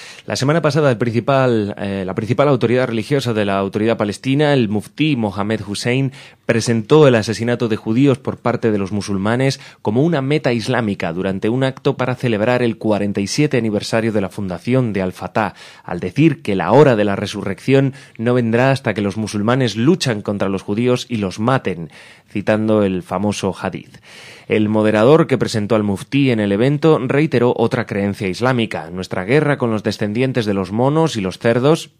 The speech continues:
esto va por los judíos, "es una guerra de religión y fe". Esta no es la primera vez que el muftí ha incitado al oci-, al odio contra los judíos en nombre del Islam. Durante un sermón en la mezquita de Al-Aqsa en dos mil diez,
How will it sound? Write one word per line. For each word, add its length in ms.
esto 240
va 120
por 140
los 160
judíos, 460
"es 160
una 240
guerra 480
de 200
religión 600
y 120
fe". 320
Esta 240
no 140
es 80
la 140
primera 300
vez 260
que 220
el 160
muftí 500
ha 320
incitado 720
al 120
oci-, 320
al 120
odio 260
contra 280
los 140
judíos 420
en 100
nombre 260
del 140
Islam. 440
Durante 420
un 160
sermón 380
en 80
la 80
mezquita 420
de 80
Al-Aqsa 400
en 100
dos 140
mil 180
diez, 280